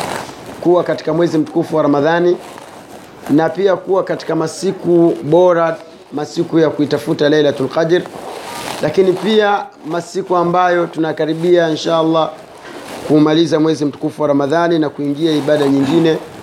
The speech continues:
ambayo ni ibada ya Eid na ibada ya saumu ya siku sita za Shawwal. Leo Mwenyezi Mungu akipenda, tutazungumzia ibada ambayo inatukabili sasa hivi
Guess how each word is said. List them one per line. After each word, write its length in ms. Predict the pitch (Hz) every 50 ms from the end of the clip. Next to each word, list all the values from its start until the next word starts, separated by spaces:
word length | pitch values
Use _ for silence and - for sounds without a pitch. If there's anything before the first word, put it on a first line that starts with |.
| - - - - - - -
ambayo 440 | 139 147 151 151 156 165 165 160 156
ni 180 | 147 147 147
ibada 360 | 147 135 143 156 156 156 147 151
ya 240 | 147 143 131 120
Eid 260 | 156 175 180 180 175 180 - - - - - - - - - - - 135
na 80 | 139
ibada 720 | 143 147 139 139 156 160 160 151 151 151 151 151 151 143 - 135
ya 420 | 143 143 143 139 139 139 135 131 131 - - - - - - -
saumu 520 | - - - 170 160 160 156 156 151 147
ya 140 | 143 139 139
siku 340 | 131 - 139 131 - 135 131
sita 500 | - - 160 151 - - 160 156 147 - - - - - - - - - - - - - -
za 140 | 107 139
Shawwal. 480 | 135 - - 135 131 131 143 139 127 107 - - - - - - - - - - - - - - - - - - -
Leo 200 | 156 196 226 233
Mwenyezi 340 | 214 202 190 185 175 156 208
Mungu 140 | 220 208 185
akipenda, 560 | 170 - 165 - 202 214 208 170 156 143 143
tutazungumzia 680 | 135 - - 156 160 180 185 175 180 190 165 185 220 208
ibada 460 | 190 185 180 196 190 190 180 170 170
ambayo 300 | 160 165 170 175 175 170
inatukabili 560 | 160 156 143 - - 143 143 151 165 156 151
sasa 160 | - - - 143
hivi 340 | 156 156 135 151 160 151